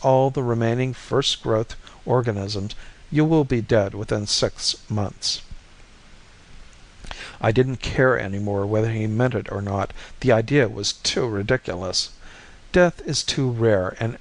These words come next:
anachronistic a phenomenon today. "You're the one who needs treatment, Doctor. Overwork, too much study, one idea on the brain too much."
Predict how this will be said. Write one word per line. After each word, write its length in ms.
anachronistic 1120
a 80
phenomenon 640
today. 380
"You're 300
the 120
one 220
who 100
needs 280
treatment, 640
Doctor. 480
Overwork, 560
too 160
much 240
study, 460
one 300
idea 380
on 180
the 60
brain 260
too 180
much." 460